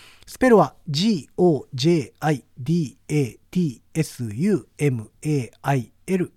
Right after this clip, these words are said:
アットマークジーメールドットコムでございます。えー、そんなわけで皆様からの情報をお待ちしながら、今回もこの辺で終わっていきましょう。五次元ポケットからの脱出、トランペッ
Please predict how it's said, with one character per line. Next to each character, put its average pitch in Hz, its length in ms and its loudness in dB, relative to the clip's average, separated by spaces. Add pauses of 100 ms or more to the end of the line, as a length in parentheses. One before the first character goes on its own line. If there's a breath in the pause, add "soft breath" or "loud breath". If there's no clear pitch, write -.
(140)
ア - 80 -8
ッ 143 160 -4
ト 139 100 -4
マ 131 160 -2
ー 120 60 -6
ク 208 240 -4
ジ 123 280 -6
ー 107 40 -12
メ 101 200 -14
ー 107 40 -12
ル 175 120 -2
ド 117 120 -10
ッ - 40 -14 (160)
ト 101 160 -18
コ 113 140 -14
ム 98 140 -14
で 90 180 -18
ご - 140 -14
ざ 131 120 -4
い 170 60 2
ま 175 80 0
す。 - 160 -10 (560 loud breath)
え 233 60 4
ー、 254 60 6
そ 302 100 6
ん - 20 4
な 302 60 6
わ 294 100 6
け 254 80 4
で 220 80 8
皆 214 140 2
様 202 180 2
か 175 100 4
ら 165 80 6
の 156 120 4
情 165 220 4
報 156 180 4
を 151 60 4
お - 20 0
待 147 260 0
ち - 20 -2
し 196 120 -2
な 208 100 0
が 208 100 2
ら、 208 140 2
今 185 180 0
回 175 140 0
も 180 160 2
こ 151 120 -2
の 139 80 0
辺 135 180 -2
で 185 120 2
終 120 140 0
わ 107 80 -4
っ 101 60 -12
て - 200 -12
い 104 220 -8
き 127 160 -6
ま 131 200 -2
し - 440 -4
ょ 208 140 8
う。 131 80 0 (560 soft breath)
五 151 120 6
次 156 120 4
元 151 100 4
ポ 135 100 -6
ケ 147 100 0
ッ 135 40 0
ト - 140 -8
か 165 100 -4
ら 190 100 0
の 240 120 0
脱 214 160 0
出、 190 580 -2
ト 165 160 -2
ラ 165 160 0
ン 156 100 -2
ペ 160 180 -2
ッ 156 60 -14